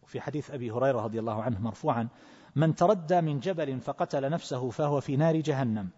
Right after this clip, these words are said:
يتردى فيها خالدا مخلدا فيها أبدا، ومن تحسى سماً فقتل نفسه فسمه في يده يتحساه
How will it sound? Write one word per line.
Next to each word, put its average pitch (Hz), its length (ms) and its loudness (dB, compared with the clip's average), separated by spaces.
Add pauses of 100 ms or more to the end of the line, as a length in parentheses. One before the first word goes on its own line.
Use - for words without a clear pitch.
(140)
يتردى 147 500 0
فيها 135 280 -2
خالدا 147 420 0
مخلدا 139 520 -2
فيها 160 400 -2
أبدا، 135 280 0 (340)
ومن 156 220 6
تحسى 214 420 4
سماً 143 420 2
فقتل 170 540 0
نفسه 196 420 -2 (320)
فسمه 151 840 0
في 160 320 0
يده 147 500 4
يتحساه 160 920 4